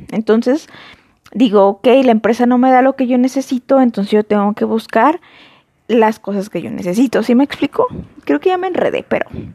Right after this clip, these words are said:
bueno, lo que voy es que lo pedí, no me lo dieron. Y ya después de eso mi sentimiento era como de, ah, ok, entonces lo que yo quiero es que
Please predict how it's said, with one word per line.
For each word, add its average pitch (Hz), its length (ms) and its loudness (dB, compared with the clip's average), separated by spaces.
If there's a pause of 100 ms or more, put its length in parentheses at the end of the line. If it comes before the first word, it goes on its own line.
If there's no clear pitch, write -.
(680)
bueno, 233 240 4
lo 208 120 2
que 220 100 -2
voy 220 240 2
es 240 140 0
que 233 240 -2
lo 214 140 -4
pedí, 220 300 -4
no 302 120 -4
me 285 80 -2
lo 220 120 -2
dieron. 277 320 -2 (600)
Y - 140 0
ya 269 120 4
después 285 500 0
de 277 220 2
eso 277 200 -2
mi 277 140 -2
sentimiento 214 720 2
era 208 180 2
como - 320 -10
de, - 220 -8
ah, - 240 -4
ok, - 160 -8 (300)
entonces 220 720 -4 (920)
lo 226 280 -2
que - 140 -14
yo 202 200 -2
quiero 320 520 2 (520)
es 190 360 0
que 196 500 -4